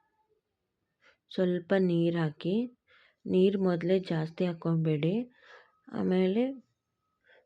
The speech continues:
ಸೊಪ್ಪೆಲ್ಲ ಹಾಕ್ಕೊಳ್ಳಿ. ಅಮ್ಮ ಕೊತ್ತಂಬರಿ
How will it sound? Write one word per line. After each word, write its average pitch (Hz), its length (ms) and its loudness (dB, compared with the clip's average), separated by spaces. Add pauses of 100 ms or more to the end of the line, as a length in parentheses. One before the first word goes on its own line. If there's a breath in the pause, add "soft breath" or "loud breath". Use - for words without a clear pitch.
(1700)
ಸೊಪ್ಪೆಲ್ಲ 175 480 0 (120)
ಹಾಕ್ಕೊಳ್ಳಿ. 151 480 -4 (1700)
ಅಮ್ಮ 180 260 -2
ಕೊತ್ತಂಬರಿ 170 400 2